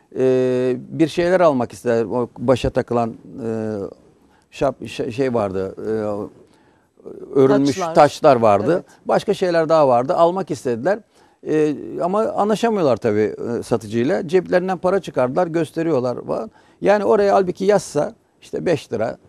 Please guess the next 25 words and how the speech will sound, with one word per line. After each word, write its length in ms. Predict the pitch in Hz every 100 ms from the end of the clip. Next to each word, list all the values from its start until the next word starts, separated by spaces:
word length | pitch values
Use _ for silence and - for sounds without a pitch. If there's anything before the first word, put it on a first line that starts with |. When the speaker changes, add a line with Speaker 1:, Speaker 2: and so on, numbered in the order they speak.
| _ _ -
Speaker 1:
o-, 200 | 147 139
veya 420 | - 123 151 131
karşılığı 420 | 139 147 131 139 131
işte, 360 | - 131 110 80 95
e, 300 | 117 113 117
bir 220 | 135 104
dolar 260 | 101 135 147 _ _ -
dese 440 | 131 123 220 277 - _ _
onu 200 | - 202
anlayacak 500 | 233 240 247 214 170
insan. 340 | 123 101 82 87
Ama 340 | - 165 214 247 _ -
yok 380 | 240 226 - -
tabii. 280 | 131 180 - _ _ -
Bu 120 | 208
da 100 | 220
bir 100 | 180
eksiklik. 560 | 131 - 110 151 160 -
E, 140 | - 139
çünkü 240 | 175 151
sadece 340 | 143 165 160 156
kendimize 420 | 160 156 156 156
göre 220 | 151 151
uyarlamamamız 800 | - 151 151 160 175 127 98 85
lazım. 360 | 87 90 175